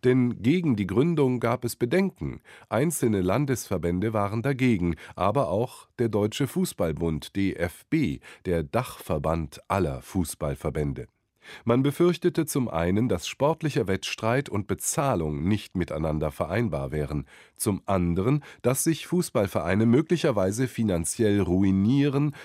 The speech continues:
weil sie etwa Spielergehälter nicht zahlen können.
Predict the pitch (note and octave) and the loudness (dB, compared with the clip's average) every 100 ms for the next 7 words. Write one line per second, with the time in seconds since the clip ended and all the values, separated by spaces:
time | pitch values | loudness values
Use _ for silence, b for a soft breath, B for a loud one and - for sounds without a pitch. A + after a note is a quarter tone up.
0 | B F#2+ G#2+ A#2+ A2+ B2 G2 - A2+ A2 | B 2 4 2 0 -2 -2 -2 0 0
1 | G#2+ - - F3 C#3+ F2+ C#2+ D2 D#2 D2 | 0 -4 -4 0 0 0 -2 -2 -2 0
2 | E2+ E2+ - - - C#3+ G2 C2+ - D2+ | 0 0 -4 -6 -4 -2 -2 -6 -6 -4
3 | C#2 | -4